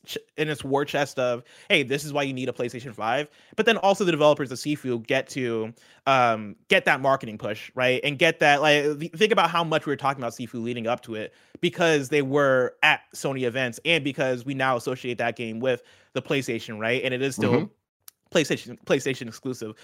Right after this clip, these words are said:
Speaker 1: A lot of this comes down to deals that end up being great for both the developer and for also PlayStation. And even though as the audience, I think a lot of us are like, "Well, it'd be great if these games were everywhere."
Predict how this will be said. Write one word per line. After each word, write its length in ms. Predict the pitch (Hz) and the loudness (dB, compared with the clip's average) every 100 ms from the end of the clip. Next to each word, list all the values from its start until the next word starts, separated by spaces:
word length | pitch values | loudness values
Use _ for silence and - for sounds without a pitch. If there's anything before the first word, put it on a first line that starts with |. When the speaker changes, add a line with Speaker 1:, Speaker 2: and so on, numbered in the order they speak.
| - - - | -20 -16 0
Speaker 1:
A 60 | 170 | 4
lot 200 | 170 254 | 8 8
of 60 | |
this 120 | 269 254 | 6 2
comes 240 | 247 202 | -4 -2
down 300 | 135 143 170 | 0 0 0
to 420 | 160 151 131 120 117 _ _ - 131 | -4 -2 -2 -4 -10 _ _ -16 -4
deals 380 | 165 190 214 | 0 2 2
that 320 | 175 165 151 _ | 4 4 4 _
end 200 | 160 170 | -2 2
up 120 | 170 | 2
being 280 | 151 160 147 | 2 -2 -4
great 400 | 120 139 160 - _ _ | -2 0 -2 -4 _ _
for 160 | 170 | -4
both 200 | 139 143 | 0 0
the 60 | 143 | -2
developer 560 | 131 120 123 127 156 160 | -2 0 0 2 0 0
and 240 | 165 156 - | 0 -2 -2
for 180 | 139 | -4
also 640 | 123 131 123 123 117 113 104 _ _ - | -2 -2 -2 -4 -2 -4 -8 _ _ -10
PlayStation. 640 | 175 139 113 110 104 101 - _ _ | -4 -4 -4 -12 -14 -18 -20 _ _
And 80 | 185 | 2
even 280 | 214 214 165 | 4 4 6
though 180 | 190 180 | 8 8
as 140 | 160 | 6
the 120 | 139 | 4
audience, 340 | 160 175 143 131 | 6 6 4 -2
I 80 | 135 | -2
think 160 | 135 | -2
a 60 | 127 | 0
lot 180 | 123 120 | 2 2
of 80 | |
us 80 | 117 | 0
are 160 | 123 120 | -2 0
like, 160 | 117 | 0
"Well, 140 | 147 147 | 2 2
it'd 100 | 147 | 2
be 80 | 143 | 0
great 220 | 151 147 | 2 2
if 40 | |
these 140 | 135 117 | 0 -8
games 220 | 123 110 | -10 -4
were 80 | 127 | -2
everywhere." 500 | 143 120 107 107 | 0 0 -2 -2